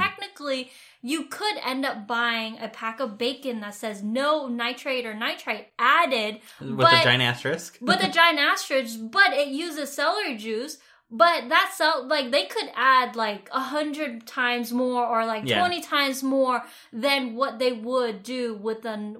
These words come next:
Speaker 1: with the chemical,
Speaker 2: Mm-hmm.
Speaker 1: with the lab-made chemical. So, <laughs> I thought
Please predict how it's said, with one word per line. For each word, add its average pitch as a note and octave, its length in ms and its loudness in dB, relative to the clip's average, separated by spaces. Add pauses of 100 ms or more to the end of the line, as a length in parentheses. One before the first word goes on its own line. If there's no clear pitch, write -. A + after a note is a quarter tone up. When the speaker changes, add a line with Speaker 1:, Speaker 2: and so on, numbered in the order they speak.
Speaker 1:
with A#3 160 -2
the G#3 360 -6
chemical, B3 580 -6 (320)
Speaker 2:
Mm-hmm. A#2+ 320 -4
Speaker 1:
with C4 160 2
the C#4+ 120 0
lab-made A3+ 680 -2
chemical. A#3 720 -10 (340)
So, - 180 4
<laughs> D4+ 640 4 (680)
I F#4+ 360 8
thought B3+ 280 8